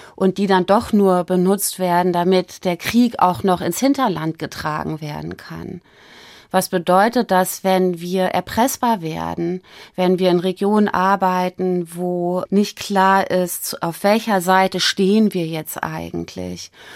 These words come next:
Und wir müssen halt die Frage stellen, welchen gesellschaftlichen Nutzen Hilfe hat, um davon abzulenken, welche politischen Verhältnisse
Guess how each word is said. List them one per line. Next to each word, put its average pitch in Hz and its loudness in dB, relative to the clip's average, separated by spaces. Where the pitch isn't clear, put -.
Und 247 2
wir 208 4
müssen 208 2
halt 190 2
die 185 -6
Frage 196 0
stellen, 185 -2
welchen 180 -4
gesellschaftlichen 185 -2
Nutzen 185 0
Hilfe 226 2
hat, 208 0
um 190 0
davon 175 0
abzulenken, 208 0
welche 185 0
politischen 214 -2
Verhältnisse 190 -2